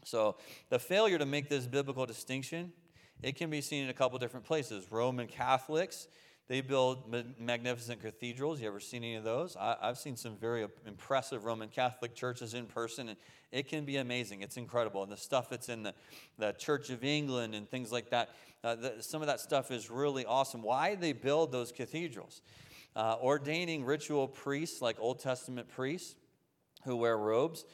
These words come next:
Uh, so the cathedrals are like temples. The priests are like Old Testament priests. They wear robes. They try to, uh, kind of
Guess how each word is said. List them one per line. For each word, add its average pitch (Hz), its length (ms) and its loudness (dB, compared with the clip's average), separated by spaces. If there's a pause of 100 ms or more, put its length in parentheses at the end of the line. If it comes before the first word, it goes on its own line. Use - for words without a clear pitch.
(300)
Uh, 120 120 6
so 147 140 -2
the 120 80 0
cathedrals 139 540 0
are 127 80 4
like 123 180 2
temples. 147 540 0
The 110 200 2
priests 147 460 -2
are 120 80 0
like 117 200 4
Old 131 220 0
Testament 131 480 -2
priests. 139 420 -2 (260)
They 110 140 2
wear 127 180 4
robes. 113 460 2
They 104 160 -4
try 139 260 4
to, 120 140 0 (320)
uh, 110 180 2
kind 123 240 -2
of 104 140 -2